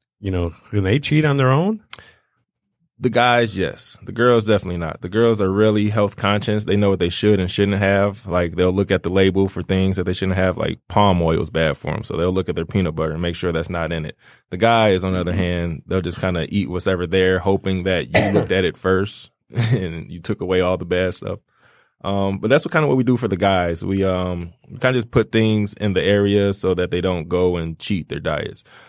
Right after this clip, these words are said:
Speaker 2: But some of the guys are starting to learn that the healthier they are, the better they play, which means the more money they make. So it's kinda getting the younger guys to get on trend faster.
Speaker 1: So when you're, uh, over at L C A, is it, like, buffet style?
Speaker 2: Yeah,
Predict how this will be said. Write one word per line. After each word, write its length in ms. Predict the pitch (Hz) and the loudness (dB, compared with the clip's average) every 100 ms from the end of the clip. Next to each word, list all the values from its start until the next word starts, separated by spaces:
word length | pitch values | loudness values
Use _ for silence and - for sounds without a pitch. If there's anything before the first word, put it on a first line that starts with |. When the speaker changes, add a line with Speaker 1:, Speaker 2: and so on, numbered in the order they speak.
| _ - | _ 0
Speaker 2:
But 280 | 123 113 - | 2 4 2
some 160 | 135 | 2
of 60 | 143 | 2
the 60 | |
guys 360 | 107 107 113 110 | 2 4 4 2
are 40 | |
starting 280 | 98 110 107 | 0 2 2
to 40 | 87 | 0
learn 460 | 92 104 107 110 110 | 0 0 0 0 0
that 320 | 92 90 - - | 0 0 -4 -4
the 100 | 92 | 0
healthier 360 | 107 107 101 | 0 2 2
they 180 | 92 90 | 2 2
are, 360 | 98 101 104 104 101 | 4 4 2 -2 -8
the 60 | 85 | 0
better 240 | 101 95 | 2 2
they 100 | 85 | 0
play, 420 | - 101 98 98 | 0 2 4 4
which 160 | 92 90 | 0 -4
means 200 | 90 85 | -4 -2
the 60 | 87 | -2
more 120 | 87 | 0
money 240 | 90 90 | 0 0
they 120 | 82 82 | 0 -2
make. 260 | 76 - _ - | -2 -4 _ -6
So 240 | 85 82 | -2 -2
it's 100 | 80 | 0
kinda 200 | 107 98 | 0 2
getting 160 | 95 90 | 0 0
the 60 | |
younger 280 | 87 95 85 | 0 0 0
guys 340 | 92 87 82 80 | 0 2 2 -2
to 120 | 80 | -6
get 220 | 82 92 | -2 0
on 200 | 87 85 | 0 -4
trend 380 | 82 92 87 82 | -4 -2 -2 -2
faster. 560 | 87 80 87 - 87 101 _ - | -2 -2 -4 -10 -14 -14 _ -4
Speaker 1:
So 320 | 117 104 - _ | 2 2 0 _
when 140 | - 117 | -4 2
you're, 240 | 117 110 | 4 6
uh, 100 | 104 | 4
over 240 | 101 104 101 | 4 2 2
at 60 | 95 | 2
L 100 | 101 | 0
C 140 | 117 | -2
A, 60 | 110 | -4
is 140 | 87 | -4
it, 80 | 80 | -4
like, 140 | 85 | -4
buffet 300 | 87 85 107 | -4 0 0
style? 400 | - 139 131 160 _ _ _ _ - | 0 -8 -8 -10 _ _ _ _ 0
Speaker 2:
Yeah, 240 | 139 | 2